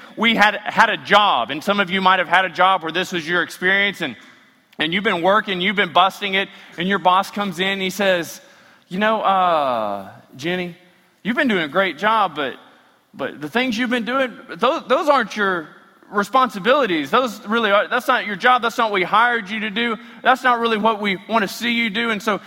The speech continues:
if we could just tweak, change this, and, and kinda send you in this direction, you're gonna be accomplishing what we hired you for, and, and, you know, I'm not gonna ultimately have to fire you." And so some of us have had that conversation with our boss where he calls us in and says, "Look,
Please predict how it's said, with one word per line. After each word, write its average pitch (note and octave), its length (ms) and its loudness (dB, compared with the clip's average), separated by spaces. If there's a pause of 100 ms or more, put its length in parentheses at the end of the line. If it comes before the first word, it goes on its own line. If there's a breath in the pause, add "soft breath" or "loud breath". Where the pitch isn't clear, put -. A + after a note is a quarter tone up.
if F3+ 140 -8
we C4+ 100 -2
could B3 100 -4
just G#3+ 200 -6
tweak, A#3+ 300 -4
change A#3 380 -2
this, A3+ 260 -2
and, G3 80 -8
and F3+ 300 -6
kinda G#3+ 200 0
send A#3 300 -4
you A3+ 100 -2
in G3+ 100 -2
this G#3+ 160 -2
direction, G#3 520 -2 (380 loud breath)
you're G#3 220 -2
gonna A#3 180 0
be G3+ 140 0
accomplishing G3 560 -2
what G#3 160 0
we G3 100 0
hired F#3+ 540 0
you E3+ 120 -8
for, D#3 580 -4 (220 loud breath)
and, E3+ 600 -2
and, D3 440 -6
you F3+ 60 -6
know, C#3+ 220 -2
I'm E3 140 -2
not F3 120 -4
gonna D3+ 200 -4
ultimately D3 360 -4
have C#3 160 -4
to C3 60 -16
fire C#3+ 380 -4
you." F#2+ 260 -12 (760)
And - 100 -10
so G#3+ 80 -6
some C4 200 -2
of A#3+ 140 -4
us G#3 100 -8
have G3 120 -4
had G#3+ 220 2
that D3+ 140 0
conversation E3 560 -4
with D3+ 120 -6
our C#3 80 -4
boss D3 280 0
where D#3 120 -6
he D3+ 60 -4
calls F#3+ 340 0
us F3 160 -10
in F#3+ 180 -4
and F3+ 80 -8
says, D#3+ 220 -6
"Look, G3+ 160 0